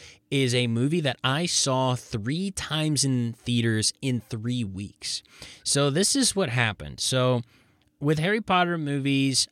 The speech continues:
I always went to see them with my dad.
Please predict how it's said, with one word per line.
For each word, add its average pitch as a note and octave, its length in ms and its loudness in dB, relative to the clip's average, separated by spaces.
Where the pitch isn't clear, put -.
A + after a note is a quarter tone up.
I B2+ 420 2
always C3+ 380 2
went B2+ 160 -4
to A#2 80 -4
see A#2 280 0
them G#2+ 220 -4
with G2+ 240 -8
my F#2+ 240 -6
dad. G#2+ 400 -4